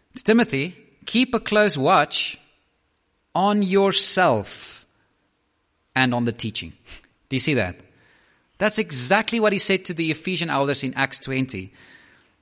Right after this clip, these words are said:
Look to yourself. Make sure your own heart is thri-, is with the Lord. Now, as an application for you as a church, this is some, something you can do f-, for me.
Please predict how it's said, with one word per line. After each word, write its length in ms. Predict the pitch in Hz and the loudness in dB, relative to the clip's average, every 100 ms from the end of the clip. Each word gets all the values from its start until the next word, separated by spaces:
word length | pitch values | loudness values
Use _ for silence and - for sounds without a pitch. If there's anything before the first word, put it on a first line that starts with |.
| _ _ _ _ _ _ | _ _ _ _ _ _
Look 240 | 143 233 - | -4 -4 -2
to 100 | 233 | 0
yourself. 680 | 196 175 - 208 165 - 113 - | 0 0 0 2 2 0 -10 -4
Make 220 | 151 202 | 0 2
sure 240 | - 226 | 4 4
your 260 | 233 208 180 | 4 4 4
own 200 | 196 214 | 4 4
heart 580 | 175 180 123 - - - _ _ _ _ _ _ _ _ - | 4 4 2 -2 -12 -14 _ _ _ _ _ _ _ _ -4
is 300 | 156 - - _ - - | -2 0 -4 _ -20 -10
thri-, 300 | 165 175 185 | -2 2 2
is 220 | 165 151 | 0 -2
with 320 | 127 127 185 - | -2 -2 -2 0
the 80 | |
Lord. 400 | 185 185 98 - - _ _ _ _ _ _ - _ _ _ | 0 0 -2 -8 -20 _ _ _ _ _ _ -20 _ _ _
Now, 120 | 143 | 0
as 100 | 151 | 2
an 60 | 180 | 4
application 420 | 175 180 208 208 | 2 2 0 0
for 140 | 175 156 | -4 -2
you 180 | 160 | 2
as 140 | 220 131 | 2 2
a 40 | |
church, 560 | 120 113 110 175 - - _ _ _ _ _ _ _ _ _ _ _ - | -2 -4 -4 -6 -8 -14 _ _ _ _ _ _ _ _ _ _ _ -6
this 140 | 147 | -2
is 100 | 214 | 0
some, 320 | 220 208 202 - - | 2 2 0 -6 -8
something 480 | - 214 233 240 190 | 0 2 2 2 2
you 80 | |
can 200 | 202 202 | 2 2
do 100 | 165 | 2
f-, 320 | 190 - - - | 0 -4 -18 -8
for 120 | 165 | -2
me. 380 | 156 220 - - | 0 0 -2 -12